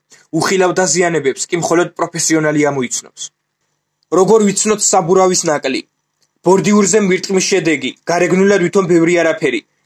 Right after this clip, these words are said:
მაგრამ პრობლემა შეიძლება სერიოზული იყოს. რაღაც შეერჭო. თუ საბურავს ლურსმანი ან რაღაც ამდაგვარი შეერჭო,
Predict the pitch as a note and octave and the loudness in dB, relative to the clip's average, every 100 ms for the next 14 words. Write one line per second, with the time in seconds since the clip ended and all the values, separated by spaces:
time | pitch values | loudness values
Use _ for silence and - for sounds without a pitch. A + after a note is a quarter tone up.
0 | - D#3 F#3 F#3+ F#3+ E3+ F3+ F#3+ F#3+ E3+ | -6 -2 0 0 0 0 0 0 0 -2
1 | D#3 F3 F#3 - F3 E3+ D#3+ D3+ E3 C3 | 0 0 0 0 0 2 2 2 0 0
2 | - G#2+ - _ _ _ _ _ - E3+ | -4 -8 -10 _ _ _ _ _ -4 -2
3 | F#3+ G3+ F#3+ F3+ D3+ C#3+ A#2+ _ _ _ | 0 0 0 0 0 -2 -4 _ _ _
4 | _ - _ - A3+ A3 F#3 G3 G3+ F3 | _ -20 _ -4 0 0 2 2 2 2
5 | F3+ F3 F3+ D#3 C3 - F3 F#3 E3+ E3 | 2 2 0 -2 -2 -4 -2 0 0 0
6 | F#3 E3 E3 E3 F3 E3 F3 D#3 C3+ | 0 0 2 2 2 0 0 -2 -2